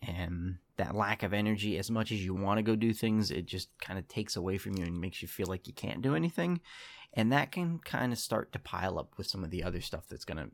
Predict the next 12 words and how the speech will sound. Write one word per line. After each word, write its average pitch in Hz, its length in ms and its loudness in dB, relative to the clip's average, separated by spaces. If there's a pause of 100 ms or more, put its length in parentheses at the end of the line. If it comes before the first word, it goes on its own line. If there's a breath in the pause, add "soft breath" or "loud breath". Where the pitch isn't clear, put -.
at 80 120 -6
least 110 180 -4
started 90 280 0
happening 82 340 -4
to 62 80 -8
me. 60 160 -8 (840 loud breath)
Now, 104 560 4 (1080)
as 127 140 2
the 139 80 0
colitis 123 320 6
got - 220 2
worse, - 580 0